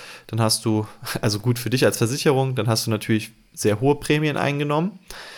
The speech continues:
Wenn du die schlecht kalkuliert hast, dann hast du niedrige Prämien eingenommen und du wirst aber auch jedes Jahr natürlich Schäden auszahlen und irgendwelche Schäden begleichen. Quasi dieses Verhältnis daraus, das ist natürlich auch ein Kostenfaktor.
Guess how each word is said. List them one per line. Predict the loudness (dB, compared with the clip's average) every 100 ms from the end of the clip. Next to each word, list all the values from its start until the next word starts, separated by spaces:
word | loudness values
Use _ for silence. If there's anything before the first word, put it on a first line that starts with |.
| -20 -20 -20 _
Wenn | 4
du | 4
die | 4
schlecht | 4 2 4
kalkuliert | 2 4 2 2
hast, | 0 0
dann | 0
hast | 0
du | 0
niedrige | 0 0 -4
Prämien | 0 0 2 0
eingenommen | 0 0 -2 0 0 -2 -6
und | -4 0 0 -2 -6 -8
du | 0
wirst | 2
aber | 4 2
auch | 2
jedes | 2 2 4
Jahr | 2 2 -6 -6
natürlich | -6 0 0
Schäden | 4 4 4
auszahlen | 2 2 2 0 -2 -2
und | -6 -4
irgendwelche | -2 -2 -2
Schäden | 0 0 0
begleichen. | 0 2 2 2 -2 -4 -6 -16 -18 -20 _ _
Quasi | 2 4 4
dieses | 2 -2 2
Verhältnis | 4 4 4 2
daraus, | 4 6 6 4
das | 2 0
ist | 0
natürlich | -2 -2
auch | -2 -4
ein |
Kostenfaktor. | -4 -2 -2 -4 -6 -6 -10 -12